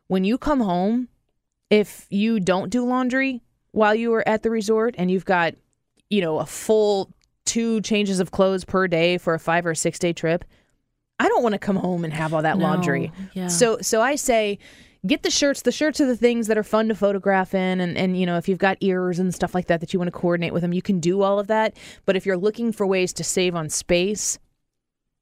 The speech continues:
Speaker 1: get three, four pairs of shorts, or if you're going for a four or five night stay,
Speaker 2: Mm-hmm.
Speaker 1: two pairs of shorts, and you can wash 'em midweek or w-, mid-vacation or whatever, 'cause there's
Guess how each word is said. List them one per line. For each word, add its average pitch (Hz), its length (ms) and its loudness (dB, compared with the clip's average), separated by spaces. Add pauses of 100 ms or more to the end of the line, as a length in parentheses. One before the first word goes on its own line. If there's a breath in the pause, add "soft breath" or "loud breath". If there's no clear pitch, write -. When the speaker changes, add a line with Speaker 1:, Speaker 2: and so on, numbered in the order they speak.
Speaker 1:
get 196 300 4
three, 233 360 0
four 208 260 0
pairs 190 600 -2 (300)
of 190 220 0
shorts, 190 480 0
or 208 160 2
if - 200 0
you're 247 120 0
going 247 180 0
for 240 160 -2
a 240 60 -2
four 247 240 -2
or 247 60 -2
five 277 280 -4
night 165 240 -2
stay, 156 360 0 (100)
Speaker 2:
Mm-hmm. 190 320 -6 (480)
Speaker 1:
two 339 160 2
pairs 190 280 0
of 175 80 -6
shorts, - 400 -2 (460 loud breath)
and 214 160 2
you 240 80 0
can 214 340 0
wash 196 440 0
'em 202 300 -2
midweek 202 720 0
or 196 60 0
w-, 185 240 -4
mid-vacation 190 920 0
or 180 80 -2
whatever, 175 540 0 (140)
'cause 196 160 0
there's 175 360 -2